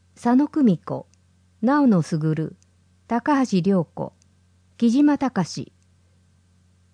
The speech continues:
日本共産党国分寺市議団三名。岡部博明、中山豪、河野修。国分寺生活者ネットワーク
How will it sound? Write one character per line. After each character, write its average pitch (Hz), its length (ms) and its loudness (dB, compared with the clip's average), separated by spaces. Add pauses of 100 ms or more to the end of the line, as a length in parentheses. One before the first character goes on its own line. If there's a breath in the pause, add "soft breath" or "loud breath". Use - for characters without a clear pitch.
(480)
日 226 100 4
本 277 220 4
共 240 220 2
産 226 260 2
党 185 400 -4 (160)
国 220 260 -2
分 294 160 6
寺 247 100 0
市 233 140 -4
議 202 160 0
団 147 300 -6 (320)
三 262 340 2
名。 147 320 0 (880)
岡 277 260 0
部 185 100 2
博 185 280 0
明、 - 400 -8 (420)
中 208 260 0
山 277 300 4
豪、 202 400 -2 (560)
河 302 240 4
野 170 220 6
修。 147 400 -2 (1600)
国 247 300 0
分 262 240 6
寺 226 260 0
生 285 240 0
活 294 240 -4
者 254 200 0
ネ 247 140 6
ッ - 20 2
ト 254 240 0
ワ 220 140 0
ー - 20 -4
ク - 320 -14